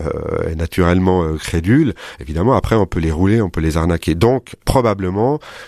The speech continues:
que l'évolution, la nature, nous a aussi donné des mécanismes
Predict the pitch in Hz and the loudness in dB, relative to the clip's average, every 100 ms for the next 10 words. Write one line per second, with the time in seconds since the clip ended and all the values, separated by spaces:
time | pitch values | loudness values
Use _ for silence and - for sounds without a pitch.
0 | - - 104 113 85 87 98 101 98 92 | -20 -2 2 4 2 2 2 2 0 -4
1 | - 107 120 80 85 101 - 107 117 92 | -4 -2 -2 -2 -2 -2 0 0 0 0
2 | 85 90 - 95 92 104 92 85 87 92 | 2 0 0 0 2 2 2 0 0 2
3 | 87 107 120 87 | 2 2 0 -2